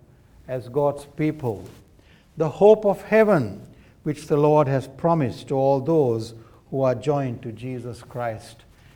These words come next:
in faith. And I trust you realize that when the Bible speaks of this hope, it speaks of a certainty.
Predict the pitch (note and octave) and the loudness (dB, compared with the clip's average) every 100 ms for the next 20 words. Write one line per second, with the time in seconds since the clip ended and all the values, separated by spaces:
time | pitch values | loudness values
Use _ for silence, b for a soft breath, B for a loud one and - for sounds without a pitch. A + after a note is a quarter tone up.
0 | b - A#2 A2 B2+ A#2+ A#2 A#2+ A#2 A#2 | b -14 -14 -12 -8 -6 -6 -8 -8 -8
1 | C3+ D3+ - C3+ C3+ D#3+ D#3+ B2+ A#2 A#2+ | -10 -12 -12 -12 -8 -6 -6 -6 -10 -12
2 | B2+ A#2+ A2+ C3+ C3+ C3 - - G3+ G#3 | -14 -12 -10 -8 -8 -10 -16 -12 -12 -12
3 | - G#2+ A2 G2 - B2 E3 - - b | -14 -12 -12 -14 -12 -10 -10 -14 -20 b
4 | b b b C3+ - D#3 D3+ - C3 D3 | b b b -20 -14 -12 -12 -12 -14 -14
5 | - F#3+ G3 F#3+ D#3 - A#2 | -10 -4 -4 -4 -10 -10 -12